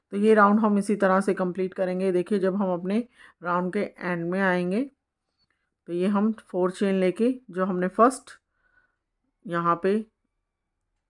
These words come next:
ये देखिए थ्री टाइम्स पफ स्टिच बनाया था, इसमें से हम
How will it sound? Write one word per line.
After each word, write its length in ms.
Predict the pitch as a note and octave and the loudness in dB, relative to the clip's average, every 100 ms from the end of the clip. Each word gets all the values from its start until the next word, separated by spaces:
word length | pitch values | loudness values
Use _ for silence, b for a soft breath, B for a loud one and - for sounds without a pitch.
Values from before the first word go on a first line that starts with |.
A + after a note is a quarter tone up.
| _ _ _ _ _ _ _ _ _ _ | _ _ _ _ _ _ _ _ _ _
ये 140 | F3+ E3 | -8 -6
देखिए 240 | E3 F#3+ | -4 -4
थ्री 220 | - F3+ | 0 0
टाइम्स 280 | F3+ F3 F3+ - | 2 -2 -2 -4
पफ 140 | F3 | -6
स्टिच 280 | - F#3+ F3+ | -6 -12 -6
बनाया 320 | F3 E3+ E3 | -2 0 0
था, 260 | E3 A3 C4 b b _ - | -2 -4 -6 b b _ -18
इसमें 300 | F#3 G3 F#3 | -10 -4 -2
से 140 | F#3 | 0
हम 320 | F#3+ G#3+ C4+ | 0 0 -2